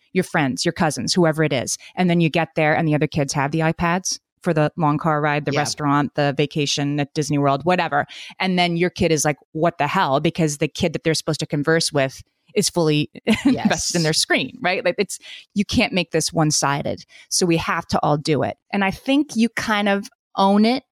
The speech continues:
Speaker 1: I remember we did this at least five years ago, but I remember sitting down with my kids and saying, "Okay, we're gonna do this and we're all gonna do this together." You do have to sell it a little bit as a crazy experiment adventure that you're going to do together. Because it is, it's a big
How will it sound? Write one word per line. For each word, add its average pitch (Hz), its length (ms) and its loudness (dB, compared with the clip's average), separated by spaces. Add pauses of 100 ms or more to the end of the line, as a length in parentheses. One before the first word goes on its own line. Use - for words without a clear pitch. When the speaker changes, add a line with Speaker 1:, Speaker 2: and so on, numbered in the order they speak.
Speaker 1:
I 190 40 2
remember 185 400 4
we 170 140 2
did 160 160 2
this 156 160 -2 (160)
at 165 120 -6
least 170 220 -2
five 147 200 -2
years 151 180 -2
ago, 139 160 -4
but 147 100 -4
I 143 60 0
remember 151 200 0
sitting 156 300 0
down 151 180 2
with 147 140 -2
my 147 100 0
kids 147 280 -4
and 147 80 -10
saying, 143 200 -4
"Okay, 139 180 -6
we're 147 220 0
gonna 160 200 0
do 151 260 0
this 147 400 -4 (220)
and 170 120 -4
we're 143 100 0
all 147 80 2
gonna 156 160 2
do 156 120 0
this 156 160 0
together." 143 560 -2 (320)
You 180 140 2
do 196 160 4
have 190 180 4
to 170 80 -2
sell 165 320 0
it - 100 0
a 165 80 0
little 151 200 0
bit 147 240 0
as 147 420 -2 (300)
a 156 240 0
crazy 165 680 0
experiment 156 760 0
adventure 151 640 0
that 156 160 -2
you're 147 160 2
going 143 260 2
to 156 80 -6
do 139 200 -4
together. - 580 -4
Because 190 280 0
it 196 100 2
is, 208 200 0
it's 196 160 0
a 165 60 2
big 165 340 2